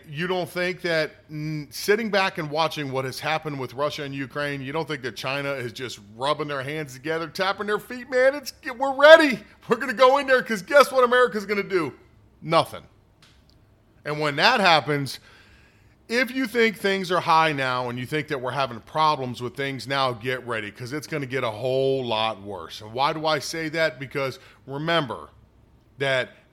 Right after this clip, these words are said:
out of Taiwan, most of our microchips are made there. I wanna say it's a ridiculously high number, like ninety or ninety-five percent of the materials need and the microchips that are produced for the entire world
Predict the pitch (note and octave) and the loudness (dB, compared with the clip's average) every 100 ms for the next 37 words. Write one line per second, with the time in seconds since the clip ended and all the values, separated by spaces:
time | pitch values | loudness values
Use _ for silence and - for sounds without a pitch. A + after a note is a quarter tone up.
0 | - C3+ D#3+ D#3 D#3+ E3 E3+ E3 D#3 A#2 | -2 0 0 -4 0 2 2 0 -2 -2
1 | F#2 - G#2 A#2+ C#3+ C#3+ - D#3+ D#3+ D#3 | -6 -16 -8 0 0 0 -4 0 0 4
2 | D#3+ D#3 D#3 - D#3 - D3+ D3 C#3 A#2 | 2 2 -6 -6 -6 -6 -6 -2 -2 -4
3 | A2+ G#2 A2 C3 B2+ - C#3 B2 C#3 C3 | -4 -2 -4 -6 -6 -6 -8 -8 -12 -8
4 | D3+ D#3 E3 D3+ - D3+ C#3 D3+ D3 D3+ | -8 -6 -8 -10 -8 -4 -2 -2 -4 -6
5 | D3+ C3+ B2+ B2 C3+ D#3+ E3 D#3+ C#3 C3+ | -4 -2 -4 -6 -6 -6 -4 -4 -4 -2
6 | F3 F#3 D#3 E3+ F3 F3 D#3+ - E3 D#3 | -2 -4 0 2 2 0 -8 -4 -4 -4
7 | - - - C#3 C#3 C3+ - F#3 G#3 G3+ | -8 -18 -10 -8 -6 -8 -2 0 2 0
8 | D3 E3+ E3+ E3 D3+ C#3 C#3 F3 E3 - | 0 -2 -2 -2 -4 -2 2 0 0 -2
9 | F3+ - D#3+ C#3+ - D#3+ F#3+ D#3 - D3 | -2 -2 -4 -4 -4 -4 -4 -4 -8 -8
10 | C3 B2 - E3+ G3 A3 G#3 F#3+ G#3 F#3+ | -6 -8 -4 2 4 4 2 4 4 6
11 | C#3+ C3 | 2 0